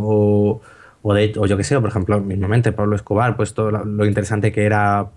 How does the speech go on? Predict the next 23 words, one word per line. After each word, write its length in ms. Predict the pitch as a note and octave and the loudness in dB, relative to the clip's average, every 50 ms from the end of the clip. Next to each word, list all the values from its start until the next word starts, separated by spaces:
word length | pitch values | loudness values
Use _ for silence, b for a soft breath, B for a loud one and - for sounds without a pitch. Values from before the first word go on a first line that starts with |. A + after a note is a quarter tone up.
| _ _ - | _ _ -14
pues 140 | A2+ G2+ - | -10 -8 -6
eso, 180 | G#2+ G#2+ A2+ G2+ | -4 -2 -2 -2
como 400 | G#2+ G2 F#2+ F#2+ F#2+ F#2+ F#2+ F#2+ | 0 0 0 0 0 0 0 0
investigación, 580 | F#2+ F#2+ F#2+ F#2 - - G2+ G2 G2+ A2 G#2 | 0 0 -2 -2 -2 -2 -2 -2 0 0 0
pues, 120 | G2+ G2+ G2 | 2 2 2
de 60 | G2 | 2
lo 80 | F#2+ | 2
que 100 | - - | 0 -2
había 140 | F#2+ G2+ G2 F2 | -2 -2 -2 -2
sucedido. 540 | G#2 - - G2 G2+ A#2 A#2+ A#2 A2+ A2+ B B B B B B B B B | -2 -2 0 2 2 4 4 2 2 -2 B B B B B B B B B
Aquí 520 | - B2 A#2+ A#2+ A#2+ C3 C#3 D3 D3+ D#3 D#3+ | -4 -2 -2 -2 0 0 2 2 4 4 2
está, 280 | D3+ - - D#3+ D#3 | 0 0 -2 -2 -2
pues 140 | D3+ D3+ D3 | 0 0 0
bueno, 220 | D3+ E3 D#3 D3+ | 0 0 -2 -2
se 100 | C3+ - | -4 -2
queda 140 | C3 C#3+ C#3+ C#3+ | -2 0 0 0
en 60 | C#3+ | 0
una 120 | C#3+ C#3 | 0 -2
serie 220 | B2+ - D3 C#3+ C#3 | -2 0 0 2 2
de 60 | C#3 | 0
acción, 920 | C3 B2+ - - D3 D3+ D3+ D3 D3 D3 C#3+ C#3+ C#3 C#3 C#3 C#3 C3 C3 | 0 -4 -2 -2 0 0 0 0 0 0 -2 -2 -2 -4 -4 -4 -6 -6
o 300 | B2+ A#2+ - A#2+ A#2+ - - | -8 -10 -10 -14 -14 -12 -6
sea, 360 | - D#3 D#3+ D3 C#3 D#3+ | -2 -2 -2 -2 -2 -6